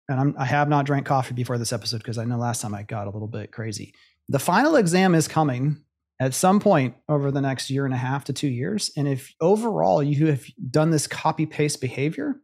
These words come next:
and again, for, for those who might be, uh, pessimistically or thinking like, "Wow, this is self-serving, Kevin, because doesn't your company teach people how to do this stuff?"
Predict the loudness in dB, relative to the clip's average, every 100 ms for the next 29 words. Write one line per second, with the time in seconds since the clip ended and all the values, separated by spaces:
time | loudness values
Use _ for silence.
0 | -4 2 4 4 2 2 -2 -4 -2 2
1 | 2 2 2 2 0 -2 0 0 -2 -4
2 | _ _ -6 -6 -4 -4 -2 -2 -2 -4
3 | -6 -6 -6 -6 -10 -14 _ -6 -6 -4
4 | -6 -8 -10 -6 -4 -4 -6 -4 -4 -4
5 | -4 -6 -6 -8 -8 -8 -8 -8 -8 -8
6 | -8 -8 -8 -8 -8 -10 -8 -10 -8 -10
7 | -8 -6 -6 -8 -8 -4 -4 -4 -6